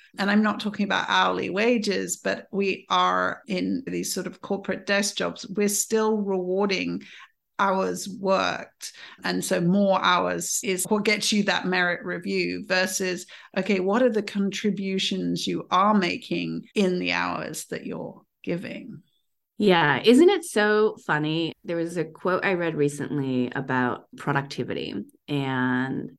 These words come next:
Speaker 2: they were talking about how there isn't a single C E O, if you ask them what they wanted between activity or business outcomes,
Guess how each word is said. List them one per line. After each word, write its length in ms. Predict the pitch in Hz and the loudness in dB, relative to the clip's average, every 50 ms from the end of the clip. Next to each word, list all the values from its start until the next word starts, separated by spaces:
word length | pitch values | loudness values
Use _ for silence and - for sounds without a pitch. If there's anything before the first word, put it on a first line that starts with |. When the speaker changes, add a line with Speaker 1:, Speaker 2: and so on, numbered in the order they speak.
| _ | _
Speaker 2:
they 120 | - 170 156 | -2 0 0
were 60 | 147 | 2
talking 300 | 143 160 151 156 175 175 | 2 2 0 0 2 2
about 200 | 165 147 110 147 | 2 2 2 2
how 340 | - 156 135 131 131 131 147 | 2 0 0 0 0 -2 -2
there 440 | 180 160 147 143 143 139 135 - - - | 0 2 2 4 2 2 0 0 2 4
isn't 260 | 233 247 330 330 - | 6 8 8 8 8
a 80 | 233 | 6
single 480 | - - - - 208 220 220 220 214 208 | 4 0 2 2 4 4 4 4 2 0
C 380 | - - - 185 - 175 175 165 | -4 -8 -8 -8 -4 -2 -2 0
E 40 | |
O, 520 | 151 156 165 170 185 196 196 208 214 - - _ - | 0 0 0 0 0 0 0 0 -2 -4 -8 _ -10
if 80 | - 180 | -6 -2
you 140 | 175 165 - | 0 2 4
ask 260 | 117 139 180 - - | 4 4 2 2 0
them 260 | 190 180 180 180 180 | 0 0 2 2 0
what 120 | 165 160 | -2 -2
they 140 | 160 151 151 | -2 -2 -2
wanted 560 | 156 151 143 147 151 160 160 165 165 170 - - - - - - _ _ _ _ _ _ _ | 0 0 -2 -2 0 0 -2 -2 -2 -4 -8 -12 -20 -20 -20 -20 _ _ _ _ _ _ _
between 840 | - 180 170 - - 196 170 160 156 151 151 147 147 143 139 - - - | -2 -2 -2 0 2 4 4 6 6 6 6 6 6 4 4 2 0 -4
activity 920 | 151 - - - 233 220 208 214 226 233 233 233 233 233 233 233 240 - - _ | -8 -6 2 4 6 6 6 6 4 2 2 2 2 2 0 0 -2 -6 -10 _
or 300 | - 180 185 175 170 170 | -2 0 2 2 2 2
business 400 | 165 - 180 180 180 185 185 190 | 2 2 2 2 2 2 0 2
outcomes, 760 | 190 180 180 180 - 196 196 202 208 208 214 226 233 226 - | 2 2 2 2 2 2 2 2 2 2 0 -2 -2 -4 -6